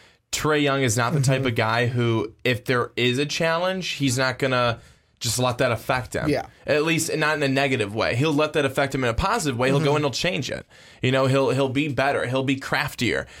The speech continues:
Speaker 1: He'll, you know, may-, maybe we'll see him have to, you know, d-, drive a little bit
Speaker 2: Mm-hmm.
Speaker 1: more, you know, which isn't a bad thing. So I, I, I think that, um, you know, that's, I, I, again, to me, it's still not, I ha-,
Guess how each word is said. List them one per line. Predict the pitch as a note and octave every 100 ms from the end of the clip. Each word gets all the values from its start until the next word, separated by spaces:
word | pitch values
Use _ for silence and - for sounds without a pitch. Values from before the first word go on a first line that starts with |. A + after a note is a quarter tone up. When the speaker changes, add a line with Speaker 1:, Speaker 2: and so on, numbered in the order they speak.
| -
Speaker 1:
He'll, | - C3 B2 A#2+ - _ -
you | B2+
know, | B2+ A#2+ B2 -
may-, | C3 C3+
maybe | B2+ B2+ C#3+
we'll | D3+ D3+
see | D3+ D#3 D3
him | D3 C#3+ -
have | B2+ C#3
to, | C#3+ A#2+
you | C3+
know, | C3+ C3+
d-, | B2 A#2 - B2
drive | A#2 B2 D3+ G#3+
a | B2+
little | G#2+ G2+
bit | G#2+ D3+
Speaker 2:
Mm-hmm. | C3+
Speaker 1:
more, | C3 B2 A#1+
you | C3
know, | B2 C3+
which | D#3 D3
isn't | C#3+ D3+ E3 D#3
a | -
bad | D3+ G#3 C4 -
thing. | G#2+ -
So | - C3+
I, | C#3+
I, | C#3+ D3
I | C#3+
think | D3 F3+ D#3+
that, | D#3+ D3 - - -
um, | - C#3 C3+ C3 C3 - _ _ _ _ _ -
you | C3+
know, | D3 D3 C#3+ C#3
that's, | B2+ D3 E3+ E3 - - _ _ _ _ -
I, |
I, | C#3+ D3 - D#3
again, | D3+ D3+ E3+
to | -
me, | D3+ D#3+
it's | D#3+ -
still | - D#3 D3+
not, | C#3+ C#3
I | C3+
ha-, | C3 C3